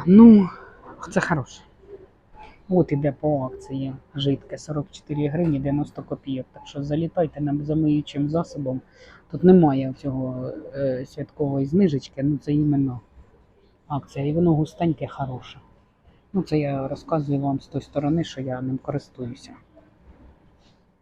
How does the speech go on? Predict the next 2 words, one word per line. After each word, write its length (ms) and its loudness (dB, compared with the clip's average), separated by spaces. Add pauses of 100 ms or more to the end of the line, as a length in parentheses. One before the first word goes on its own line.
М? 240 0 (1080)
Порошочок. 840 -4